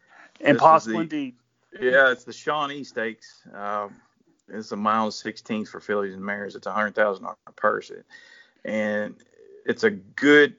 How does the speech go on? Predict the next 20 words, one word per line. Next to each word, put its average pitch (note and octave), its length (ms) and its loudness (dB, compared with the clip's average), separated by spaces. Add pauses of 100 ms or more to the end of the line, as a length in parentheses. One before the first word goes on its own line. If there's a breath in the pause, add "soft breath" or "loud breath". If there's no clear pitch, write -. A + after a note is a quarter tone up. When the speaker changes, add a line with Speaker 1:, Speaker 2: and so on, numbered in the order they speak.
(160)
Speaker 1:
but A2+ 220 -2
not A2+ 340 -2
great A#2+ 380 -2
field, C#3 400 -6 (180)
in G#2+ 100 -12
my B2 180 2
opinion. C3 300 -4
Speaker 2:
Yes, - 260 -16 (160)
yes. C#3+ 280 -2
Speaker 1:
Uh, G#2 400 -2 (200)
and G#2 520 -10
I, D3+ 600 8 (720)
well, C#3+ 160 8
I'm D3+ 180 6
interested C#3+ 400 -4
to G#2 60 -18
hear B2 100 -8
what A2+ 220 -12
you C3 80 -16
think, C#3+ 280 -12